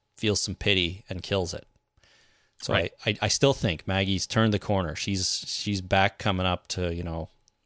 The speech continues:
Speaker 1: uh, survival Maggie.
Speaker 2: Right. And as soon as I saw this, uh, this zombie in this room, I'm like, "Yeah, bedroom. All right. Get to have some comfy sleeps tonight."
Speaker 1: <laughs> Yeah.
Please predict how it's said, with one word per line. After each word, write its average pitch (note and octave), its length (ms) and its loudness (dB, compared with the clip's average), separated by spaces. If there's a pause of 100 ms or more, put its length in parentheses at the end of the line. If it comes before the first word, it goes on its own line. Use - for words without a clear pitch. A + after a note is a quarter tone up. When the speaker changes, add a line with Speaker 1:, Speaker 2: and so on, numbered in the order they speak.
(680)
Speaker 1:
uh, F2 180 -6
survival F#2 480 2
Maggie. E2 380 -10 (460)
Speaker 2:
Right. E2+ 260 -6
And C#3 100 0
as C#3+ 60 4
soon G3+ 140 4
as E3+ 80 4
I D#3 80 6
saw C#3+ 220 4
this, B2+ 300 2
uh, A2+ 320 4
this A2 200 0
zombie G#2+ 420 0
in G#2 180 -2
this G2+ 260 -4
room, G#2 220 0
I'm G2 120 -2
like, G2 160 -2
"Yeah, C4 260 -2
bedroom. E3 420 2
All C#3+ 160 0
right. E3 300 2 (720)
Get - 160 -4
to A2+ 80 4
have A#2 200 0
some A2+ 160 -2
comfy B2 300 -2
sleeps C#3 300 -4
tonight." F#2+ 360 -4
Speaker 1:
<laughs> - 640 -4
Yeah. A2 380 0